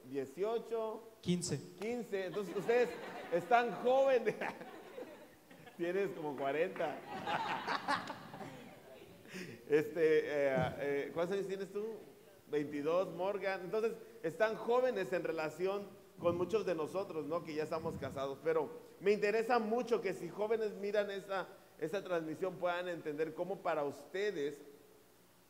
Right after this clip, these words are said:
Speaker 1: cómo, cómo trae enseñanzas o cómo es aplicable la enseñanza que cada uno estudió, la, la enseñanza que cada uno decidió tomar,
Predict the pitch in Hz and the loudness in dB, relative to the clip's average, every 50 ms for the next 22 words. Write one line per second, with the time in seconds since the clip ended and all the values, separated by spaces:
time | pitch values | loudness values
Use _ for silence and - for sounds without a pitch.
0 | _ - - - - - _ - 185 190 202 185 185 202 196 202 208 202 202 196 | _ -20 -20 -20 -20 -20 _ -2 -2 -2 0 -2 -4 -4 -2 0 -2 0 2 0
1 | 196 196 202 202 180 196 196 170 156 151 165 180 196 180 190 165 170 156 165 185 | 2 2 0 -2 -2 -2 -4 -4 -2 -2 -2 -2 -2 -2 -2 -2 -2 -2 -2 0
2 | 190 208 202 - 196 170 - - 170 156 151 139 - - 190 196 220 220 202 180 | 0 0 2 2 0 -2 -2 -4 -8 -8 -6 -6 -4 0 2 2 2 2 2 0
3 | 160 165 170 175 - - - - - - - - - - - - - - 139 160 | -2 -4 -4 -6 -8 -12 -18 -20 -20 -20 -20 -20 -20 -20 -20 -20 -16 -6 0 0
4 | 165 165 160 - 170 165 156 151 156 170 190 208 208 - 240 208 160 175 160 180 | 0 0 0 -2 -2 -2 -2 0 0 0 -2 -2 -2 -2 -4 -4 -4 -6 -2 0
5 | 185 185 185 190 196 202 208 196 - - - - 170 143 - - - 160 156 151 | 2 4 4 2 2 0 -2 -4 -6 -12 -6 -4 -4 -4 -4 -8 -8 -6 -6 -6
6 | 143 156 170 190 208 220 214 190 170 151 151 147 156 160 156 151 139 151 147 160 | -4 -2 0 0 2 2 2 0 0 0 -2 -2 0 0 0 0 0 -2 -2 -4
7 | 170 165 190 180 165 - - 170 170 175 180 185 190 175 160 156 160 151 151 165 | -2 -2 -2 -4 -4 -4 0 2 2 2 2 0 -2 -2 -2 -2 -4 -6 -6 -6
8 | 175 190 190 180 175 180 190 190 | -4 -4 -4 -4 -2 0 -2 -2